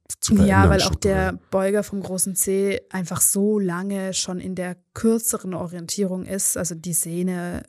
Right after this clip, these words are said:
Speaker 2: von dem Flexor hallucis longus einfach so kurz ist, dass es super schwierig wird.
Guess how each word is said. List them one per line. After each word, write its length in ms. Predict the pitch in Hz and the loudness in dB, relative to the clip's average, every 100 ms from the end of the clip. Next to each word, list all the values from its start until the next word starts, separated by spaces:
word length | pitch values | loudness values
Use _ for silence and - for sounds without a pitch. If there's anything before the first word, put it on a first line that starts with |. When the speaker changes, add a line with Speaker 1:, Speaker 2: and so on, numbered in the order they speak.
| - | -12
Speaker 2:
von 320 | - - 180 | -8 -4 -2
dem 160 | 175 170 | -2 -4
Flexor 300 | 180 - 180 | -6 -6 -6
hallucis 320 | 180 175 175 | -6 -8 -8
longus 320 | 175 175 175 | -8 -4 -4
einfach 280 | 175 - - | -4 -10 -4
so 520 | - - - - 196 | 0 0 -2 0 0
kurz 380 | 190 185 180 - | 0 -6 -4 -4
ist, 260 | 170 - - | -4 -6 -6
dass 160 | - | -8
es 240 | 165 - - | -4 -2 0
super 640 | 208 208 190 175 165 151 | -2 -2 -4 -6 -8 -10
schwierig 480 | - 156 147 143 - | -12 -14 -16 -18 -18
wird. 300 | - - | -16 -14